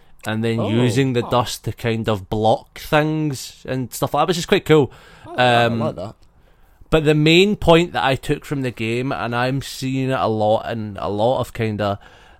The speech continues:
Speaker 1: uh, indie game writing of recently, um, is this kinda sense of self-awareness.
Speaker 2: Yeah.
Speaker 1: Like, within the writing, there's a very sense of
Speaker 2: It knows what it's doing.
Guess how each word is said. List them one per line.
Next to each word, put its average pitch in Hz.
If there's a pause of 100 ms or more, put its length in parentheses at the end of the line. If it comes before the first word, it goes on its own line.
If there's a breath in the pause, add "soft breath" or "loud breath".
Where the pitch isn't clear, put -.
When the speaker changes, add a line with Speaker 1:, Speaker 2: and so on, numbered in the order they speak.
(120)
Speaker 1:
uh, 90
indie 117
game 107 (220)
writing 123 (100)
of 123
recently, 143 (540 soft breath)
um, 101 (320)
is 110
this 123
kinda 143
sense 123
of -
self-awareness. 113 (260)
Speaker 2:
Yeah. 117 (400 soft breath)
Speaker 1:
Like, 117
within 131
the 120
writing, 127
there's 107
a 110
very 113
sense 113
of 107
Speaker 2:
It 101
knows 101
what 90
it's -
doing. 87